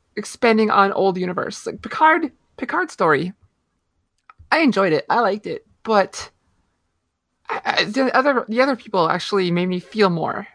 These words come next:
uh, overall than Picard's journey.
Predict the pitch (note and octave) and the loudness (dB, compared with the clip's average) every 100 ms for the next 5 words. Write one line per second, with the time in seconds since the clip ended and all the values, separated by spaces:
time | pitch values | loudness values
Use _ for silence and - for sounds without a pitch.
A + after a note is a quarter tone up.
0 | _ - - - - - - A3+ F#3+ F3+ | _ -8 -6 -6 -10 -14 -4 2 4 4
1 | C#3 - G3+ _ _ _ _ _ _ _ | 4 0 -6 _ _ _ _ _ _ _
2 | _ _ _ _ _ F#3 F3+ F3+ F3+ E3+ | _ _ _ _ _ -2 0 -2 0 0
3 | - - - - G#3+ | -2 -10 -10 -12 -16